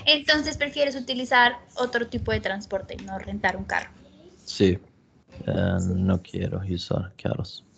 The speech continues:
Speaker 2: aquí.
Speaker 1: Sí, es verdad. Desafortunadamente, muchas personas se aprovechan de los turistas y no me parece justo porque el turista está,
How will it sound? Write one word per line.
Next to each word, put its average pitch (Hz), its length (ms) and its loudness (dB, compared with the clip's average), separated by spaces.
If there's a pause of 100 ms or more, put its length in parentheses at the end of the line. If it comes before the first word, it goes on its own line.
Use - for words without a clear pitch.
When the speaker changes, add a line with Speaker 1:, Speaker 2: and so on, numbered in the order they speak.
(100)
Speaker 2:
aquí. 95 240 -2
Speaker 1:
Sí, 320 160 -2
es 330 200 0
verdad. 247 480 6
Desafortunadamente, 262 1000 0
muchas 262 340 0
personas 220 460 -2
se 247 60 2
aprovechan 208 500 0
de 226 80 0
los 208 200 0
turistas 196 560 0
y 190 200 -6 (320)
no 285 120 6
me 302 120 8
parece 254 360 6
justo 220 520 0
porque 214 480 2 (280)
el 254 200 6
turista 277 540 4
está, 226 540 4